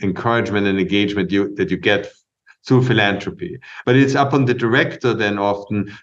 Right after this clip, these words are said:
to basically kind of create this concept of philanthropy or philanthropists, that basically where each and everyone has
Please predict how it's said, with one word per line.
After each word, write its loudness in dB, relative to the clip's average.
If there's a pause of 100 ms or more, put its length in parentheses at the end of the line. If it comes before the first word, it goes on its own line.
to 0
basically 2
kind -2
of -4
create 4
this 0
concept 0
of -6
philanthropy -4
or -4
philanthropists, 0 (440)
that 0
basically 2 (120)
where 0
each 0
and 0
everyone 2
has -2